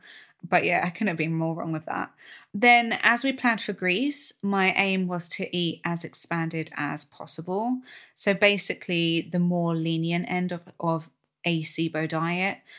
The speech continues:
which looks more like the expanded version of the low fodmap diet and the paleo diet. So those are kind of the, um, more lenient ends of the sibo diet options. And this is fine, by the way. You won't relapse if you expand. That's the whole point of the prevention of relapse phase.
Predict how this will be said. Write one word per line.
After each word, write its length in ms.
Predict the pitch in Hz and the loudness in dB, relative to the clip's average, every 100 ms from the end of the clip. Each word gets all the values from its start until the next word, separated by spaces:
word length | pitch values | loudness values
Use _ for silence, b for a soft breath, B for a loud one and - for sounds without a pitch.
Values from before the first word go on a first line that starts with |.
| B B | B B
which 340 | 196 208 - | 2 4 2
looks 380 | 208 208 - - | 0 0 0 0
more 260 | 185 175 165 | 2 2 2
like 440 | 160 165 - - | 0 0 -6 -10
the 140 | 175 160 | -2 0
expanded 580 | 151 - 170 160 156 - | 0 0 0 0 -4 -2
version 320 | 156 151 151 | -2 0 -4
of 100 | 147 | -6
the 80 | 156 | -6
low 120 | 156 | -6
fodmap 540 | - 220 214 202 185 | -2 -2 0 -2 -2
diet 480 | - 185 175 170 170 - | 0 2 4 4 2 0
and 160 | 160 147 | -2 -2
the 60 | |
paleo 420 | - 147 160 160 | -4 -6 -4 -6
diet. 400 | 160 156 143 170 | -4 0 0 0
So 260 | - 156 165 - B B - | 0 0 -2 -8 B B 0
those 240 | 196 180 | 2 2
are 40 | 175 | -2
kind 300 | - 160 156 | -2 -2 -2
of 140 | 151 | -4
the, 380 | 151 156 151 - | -2 0 0 0
um, 540 | 151 147 147 160 160 - _ _ - | 2 2 0 -4 -6 -8 _ _ -2
more 200 | 165 160 | 0 2
lenient 440 | 160 160 156 156 | 0 0 -2 -4
ends 400 | 151 143 156 151 | -4 -2 -2 -4
of 240 | - 151 - | -4 -8 -6
the 300 | 147 143 143 | -4 -4 -4
sibo 400 | - - 165 151 | -4 -2 -2 -4
diet 420 | 147 147 165 165 - | -2 -2 -2 -4 -6
options. 720 | 160 - - 165 214 269 - - B B B - | -6 -4 -4 -2 -2 -2 -4 -8 B B B 2
And 160 | 208 | 4
this 160 | 226 240 | 4 2
is 140 | 254 | 0
fine, 320 | - 196 180 170 | 0 2 2 2
by 160 | 151 | 0
the 80 | 147 | 0
way. 140 | 151 156 | -2 -2
You 180 | 156 | -2
won't 300 | 180 196 202 | 0 0 0
relapse 460 | 180 175 165 - - | -4 0 -2 -2 -6
if 180 | 160 - | -8 -8
you 80 | 151 | -8
expand. 600 | - - 165 160 185 - | -6 -2 2 2 0 -2
That's 240 | - - | -4 -6
the 80 | - | -10
whole 320 | - 196 185 | -4 0 0
point 320 | 175 185 165 | 0 -4 -4
of 80 | - | -6
the 80 | - | -14
prevention 500 | - - 156 - 156 | -14 -4 -4 -4 -6
of 140 | 151 | -6
relapse 360 | 151 156 - - | -6 -6 -4 -6
phase. 580 | - 170 170 208 226 | -2 0 0 -2 -6